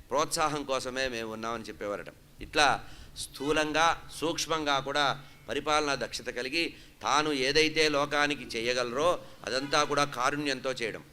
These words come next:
అంటే మామూలుగా పీఠంలో ఉండేటువంటి ఆ అర్చన కానీ, జపము కానీ, తపము కానీ, యజ్ఞయాగాది క్రతువులు కానీ చేయడం పీఠ స్థాయికి తగినది. కానీ లౌకిక వ్యవహారాల్లో చిన్న చిన్న విషయాల్లో కూడా అవసరం వచ్చినప్పుడు స-, సలహాలు చెప్పడం అనేది విషయం.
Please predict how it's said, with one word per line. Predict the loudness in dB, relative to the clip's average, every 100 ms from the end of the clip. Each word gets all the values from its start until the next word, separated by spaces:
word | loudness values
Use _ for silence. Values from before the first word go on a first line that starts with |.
| -20 -20 -20 -20 -14
అంటే | -2 -2
మామూలుగా | 0 0 0 2 4 4 2 -6 -18 -8 -2
పీఠంలో | 0 0 0 0
ఉండేటువంటి | 2 2 2 0 0 0 0 -4 -4
ఆ | -2 -2
అర్చన | -4 0 2 2
కానీ, | 2 2 0 0
జపము | -2 -2 -4
కానీ, | -2 0 0 -2
తపము | -4 -4 -6
కానీ, | -2 -2 -2 -4
యజ్ఞయాగాది | -4 -2 -2 0 -2 -4
క్రతువులు | -10 -8 -6 -4
కానీ | -4 -4
చేయడం | -6 -4 -4 -8 -20 -6
పీఠ | -4 -4
స్థాయికి | -6 0 2 2
తగినది. | 2 -2 -2 -6 -12 -18 -4 0
కానీ | 2
లౌకిక | 4 2 2 4
వ్యవహారాల్లో | 6 6 6 4 6 4 4 4 2 -4 -20 -16 -4
చిన్న | -2
చిన్న | -2 0 0
విషయాల్లో | 0 2 4 4 0
కూడా | 0 2 2 2 -8 -10
అవసరం | -6 -2 -2
వచ్చినప్పుడు | -2 -2 -4 -4
స-, | -4 -6 -8 -4
సలహాలు | 0 2 2
చెప్పడం | 0 -4 -4 -4
అనేది | -4 -6
విషయం. | -8 -10